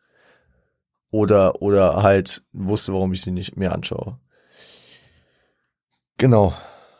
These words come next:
So viel dazu. Geiler Track, geiles Ding. Und ihr müsst euch nur mal vorstellen, den live. Also der ist brachial live. Das war ein absoluter Brecher. Ähm,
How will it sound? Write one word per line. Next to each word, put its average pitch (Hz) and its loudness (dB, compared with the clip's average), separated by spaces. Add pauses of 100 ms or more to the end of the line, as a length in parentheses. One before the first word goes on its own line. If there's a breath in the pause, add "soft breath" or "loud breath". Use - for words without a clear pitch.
(100 loud breath)
So 107 -8
viel 101 -4
dazu. 104 -2
Geiler 98 0
Track, 98 -6
geiles 95 -2
Ding. 98 -2 (420)
Und 113 -2
ihr 110 -4
müsst 120 -2
euch 127 0
nur 127 2
mal 123 2
vorstellen, 117 2
den 107 0
live. 92 0 (160)
Also 92 -6
der 98 2
ist - -10
brachial 95 0
live. 90 -6 (280)
Das - -16
war 85 -4
ein - -12
absoluter 92 -4
Brecher. 87 -8 (1500 loud breath)
Ähm, 98 2